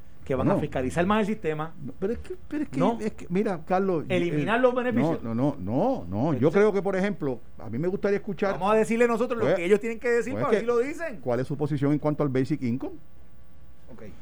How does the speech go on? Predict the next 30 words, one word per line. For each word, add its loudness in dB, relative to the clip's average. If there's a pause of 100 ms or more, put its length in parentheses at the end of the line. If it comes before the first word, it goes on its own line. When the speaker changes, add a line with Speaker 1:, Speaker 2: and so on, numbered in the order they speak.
Speaker 2:
Que 4
no 4
es 4
otra 2
cosa 4
que -2
una 0
cantidad 2
equivalente 0
a -6
todo 0
el 2
mundo 2
sin 0
importar -2
salario. -2 (340)
Si -6
usted 2
está, 4
usted, 0
yo 4
le 4
envío 2
mil -2
pesos 2
mensuales 0
a -2
su -2
casa. -6
Speaker 1:
Ujú. -12